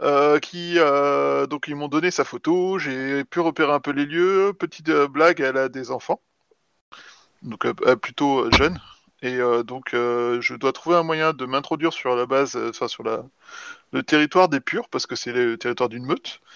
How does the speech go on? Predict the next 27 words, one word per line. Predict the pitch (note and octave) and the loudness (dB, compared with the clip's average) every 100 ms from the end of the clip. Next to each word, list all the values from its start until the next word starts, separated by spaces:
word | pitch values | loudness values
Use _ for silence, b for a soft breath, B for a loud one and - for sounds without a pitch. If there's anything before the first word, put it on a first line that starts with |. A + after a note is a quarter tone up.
| B B B B B B - | B B B B B B -2
euh, | C3+ B2+ | 4 4
de | A#2+ B2+ | 4 -4
purs, | - G3 G#3+ - | -6 -2 -2 -2
euh, | C3+ C3+ C3+ C3+ C3+ | 0 2 2 2 2
l'éliminer | C#3+ A3+ G#3+ E3 B2+ B2+ E3 G3+ B B - | 0 -2 -4 -4 -4 -2 -2 -2 B B -8
et, | C3+ C#3+ D#3 | -4 0 2
euh, | C#3+ C3 A#2+ | 4 4 2
apporter | C#3+ - - G#3 | 0 -2 -4 0
la | C3 | 0
preuve | - G#3 | 0 -2
de | G3 | -2
son | - F3+ | -6 -6
élimination. | E3 E3 D#3+ D#3 - - b b b b b _ | -6 -6 -4 -6 -6 -14 b b b b b _
Et | - | 0
de | - | 2
préférence, | A#3+ - G#3+ D#3 C#3+ F3+ B3 - | 0 2 2 4 6 6 4 -2
faire | - E3+ | 0 0
ça | - G#3 G#3+ | 4 4 4
sans | - G3+ | 0 -2
que | G3+ D3 | -2 -4
les | C3+ | -4
purs | B2+ G3 | -4 -6
sachent | - F3+ F#3 | 2 4 4
que | - D3+ D#3+ | 0 -2 0
l'attaque | D3 C3 B2+ - C3 | 2 2 2 0 -6
vient | A#2+ A#2+ | -6 -12
d'eux. | - | -14